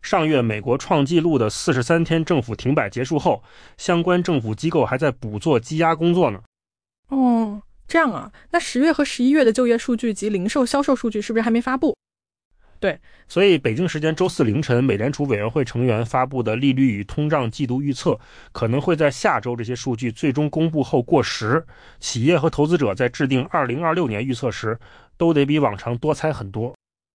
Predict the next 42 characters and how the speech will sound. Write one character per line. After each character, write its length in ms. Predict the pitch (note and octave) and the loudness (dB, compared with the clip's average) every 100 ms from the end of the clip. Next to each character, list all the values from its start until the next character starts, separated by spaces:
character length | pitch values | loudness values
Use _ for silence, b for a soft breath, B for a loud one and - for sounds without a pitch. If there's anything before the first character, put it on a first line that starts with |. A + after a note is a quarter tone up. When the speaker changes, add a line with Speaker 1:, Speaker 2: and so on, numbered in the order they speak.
| _ _ | _ _
Speaker 2:
这 140 | - E4 | -8 -2
可 100 | A#3 | 0
真 160 | A#3 | 0
是 120 | A3+ | -2
个 80 | G#3+ | -2
麻 200 | G3 E3+ | -4 -6
烦 160 | F3 F#3+ | -8 -10
事 120 | - | -10
儿。 120 | E3+ - _ - | -14 -16 _ -20
还 200 | - - | -8 -2
有 120 | A#3 G#3+ | 2 2
啊， 220 | D#3+ - b | 0 -6 b
我 80 | - | -8
听 160 | G#3 F4+ | -2 2
说 160 | F#4+ | 4
美 120 | F#4+ F#3 | 4 2
联 140 | G#3+ | 0
储 140 | D4 | 0
主 160 | D#4 - | 0 -2
席 140 | - | -6
鲍 220 | A3+ F4 C#4+ | 2 4 4
威 120 | A#3 | 2
尔 120 | E3+ | 0
的 80 | F3 | -2
影 200 | F3 G3+ | -4 -4
响 180 | B3 E3+ | -2 -4
力 120 | G3 | -6
正 140 | G#3 D4 | -2 -2
在 120 | B3+ | -2
减 260 | - - - | -4 -10 -2
弱， 260 | C4 B3 - | 0 0 -2
这 100 | - | 2
也 160 | F#4+ - | 2 2
是 140 | - | 0
个 80 | A3 | -4
需 120 | G3 | -2
要 100 | F3+ | -2
考 180 | F3 - | -2 -6
虑 100 | E3 | -12
的 80 | F3 | -12
因 160 | E3 E3 | -12 -16
素。 180 | - | -18